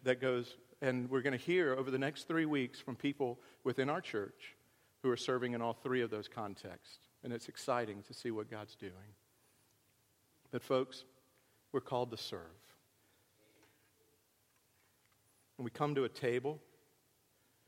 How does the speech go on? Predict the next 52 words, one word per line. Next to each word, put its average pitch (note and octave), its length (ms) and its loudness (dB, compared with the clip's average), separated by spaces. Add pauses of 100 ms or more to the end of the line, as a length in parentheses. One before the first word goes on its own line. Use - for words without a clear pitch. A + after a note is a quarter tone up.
(380)
that A#2 100 0
basically C3 480 2
says A2 300 -4
this A2+ 260 -6
today. G2+ 320 -10 (800)
God B2+ 140 2
has B2+ 120 -6
never B2+ 280 -2
asked B2 340 0
you B2 80 -6
to A2+ 80 -8
do A#2 140 -4
something A2+ 380 -8
that G#2 100 -8
He B2+ 120 -6
hasn't A2 300 -8
first G#2+ 320 -12
done. G#2+ 220 -12 (1700)
He C#3+ 80 -4
said, B2+ 400 0 (300)
"I'm C3 160 0
telling C3+ 320 0
you A#2 80 -4
to B2 100 -8
go A#2 160 -4
and G#2+ 100 -4
serve A#2 440 0
in G#2 80 -6
a G#2 40 -8
place - 480 -4 (460)
other A#2+ 220 0
than G#2+ 180 -4
where G#2+ 100 2
you G#2 140 -4
currently A2 460 -6
are." G2+ 280 -6 (320)
He C3 80 -4
sent A#2+ 260 -6
His A2 120 -4
Son A2 320 -6
from G#2+ 140 -12
the G2+ 80 -6
beauties A2+ 360 -6
of G#2+ 120 -12
heaven G#2+ 340 -10
down A2 240 -6
into A2 220 -10
earth G#2+ 260 -8
to - 80 -20
serve A#2 300 -2
our G#2+ 140 -6
needs. G2+ 440 -10